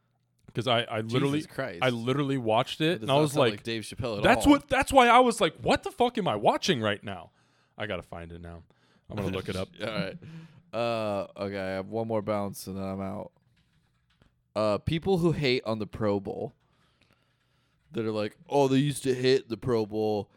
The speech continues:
Speaker 2: and they used to play actual football and not just, like," they basically play, like, two-hand touch now in the Pro Bowl, which I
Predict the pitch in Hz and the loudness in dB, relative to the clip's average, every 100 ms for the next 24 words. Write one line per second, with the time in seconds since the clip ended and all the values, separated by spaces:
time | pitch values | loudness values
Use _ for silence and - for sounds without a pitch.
0 | _ 117 123 113 - 127 107 110 107 - | _ -4 -4 -4 -2 0 0 -2 -4 -6
1 | 110 101 - 113 - 104 101 101 101 104 | -6 -4 -4 -6 -4 -4 -2 -4 -4 -6
2 | 101 98 101 107 98 - 135 160 165 139 | -8 -10 -12 -10 -12 -6 -2 0 0 -2
3 | - 135 107 - - 107 104 95 - 95 | -6 -2 -4 -6 -6 -6 -6 -8 -10 -10
4 | - 104 95 98 - _ _ _ _ _ | -10 -10 -8 -10 -12 _ _ _ _ _
5 | - 104 98 117 104 101 101 110 - _ | -8 -8 -8 -4 -4 -2 -4 -4 -8 _
6 | _ _ _ - 107 117 117 113 110 | _ _ _ -8 -4 -2 0 -2 -4